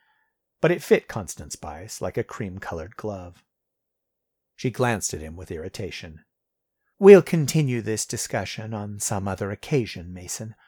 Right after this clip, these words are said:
Go get to work and make the best of your time."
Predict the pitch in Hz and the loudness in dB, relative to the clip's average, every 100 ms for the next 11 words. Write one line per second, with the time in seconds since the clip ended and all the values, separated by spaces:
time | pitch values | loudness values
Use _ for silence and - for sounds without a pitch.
0 | _ _ _ _ _ _ - 190 156 - | _ _ _ _ _ _ 6 6 6 0
1 | 147 127 107 110 - - _ - 151 139 | -2 -2 -2 -6 -16 -20 _ -4 0 0
2 | - 131 156 120 - 101 104 107 - 110 | 0 4 4 4 0 -4 -2 -2 -4 -10
3 | 92 92 95 | -12 -14 -18